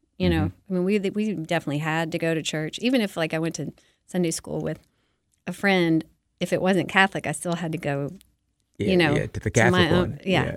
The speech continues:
Speaker 2: yeah.
Speaker 1: Um, but I don't know. I mean, I don't think I carry, like, tremendous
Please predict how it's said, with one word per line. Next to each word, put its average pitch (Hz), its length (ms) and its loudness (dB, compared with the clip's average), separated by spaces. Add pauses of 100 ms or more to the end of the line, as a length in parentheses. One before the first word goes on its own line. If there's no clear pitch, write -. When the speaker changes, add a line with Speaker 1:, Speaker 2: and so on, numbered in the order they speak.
Speaker 2:
yeah. - 240 -6 (440)
Speaker 1:
Um, 170 380 2 (1200)
but 185 460 2 (1040)
I - 40 -10
don't - 120 -12
know. 160 160 0
I 165 40 -2
mean, 175 160 0
I 190 100 2
don't 254 160 0
think 170 140 -4
I 160 120 -2
carry, 160 300 -8
like, 156 200 -10
tremendous 160 640 -6